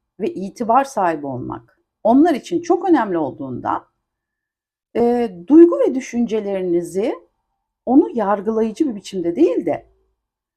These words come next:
e, daha farklı yöntemler kullanarak iletebilirsiniz. Mesela soru sorabilirsiniz.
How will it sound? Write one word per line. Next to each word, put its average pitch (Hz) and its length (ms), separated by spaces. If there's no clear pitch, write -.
e, 220 60
daha 466 160
farklı 294 340
yöntemler 247 560
kullanarak 226 540
iletebilirsiniz. 175 1040
Mesela 285 520
soru 277 280
sorabilirsiniz. 139 960